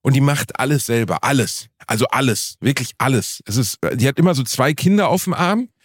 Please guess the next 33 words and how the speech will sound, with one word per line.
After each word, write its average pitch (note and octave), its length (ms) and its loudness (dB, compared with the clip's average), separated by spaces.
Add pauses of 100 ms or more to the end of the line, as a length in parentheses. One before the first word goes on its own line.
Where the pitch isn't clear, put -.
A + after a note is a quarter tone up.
(480)
Und C3+ 60 4
dann C#3+ 140 4
sagt D3+ 220 0
sie, D#3 220 -2
sieht C3 180 -4
man C#3+ 140 2
so B2+ 80 -2
eine B2+ 120 2
Küche, G#3+ 440 -2
die C3+ 160 -4
auch B2 120 -2
so - 200 -4
aus - 180 -8
so - 160 -10
Bauernholz F2 760 -2
ist - 260 -6
und G2 140 -8
sie G2 100 -10
ist F2+ 80 -6
so G2 100 -4
angezogen, F#2+ 680 0
so F#2+ 100 -2
ein F2 60 -2
bisschen F#2+ 240 0
so F2 160 0
amischartig, F#2 840 -2
also F2 160 -2
in G2+ 60 2
so F2+ 80 -6
einem E2+ 100 -8
Kleid, F2+ 540 -2
so F2 100 -6
blaue F2+ 540 2